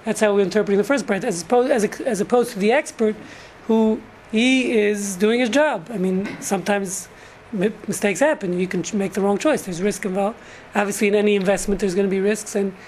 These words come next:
and the fact that he made the wrong choice doesn't, doesn't make him negligent,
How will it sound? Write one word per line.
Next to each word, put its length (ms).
and 180
the 60
fact 300
that 100
he 60
made 240
the 80
wrong 200
choice 540
doesn't, 440
doesn't 280
make 160
him 120
negligent, 520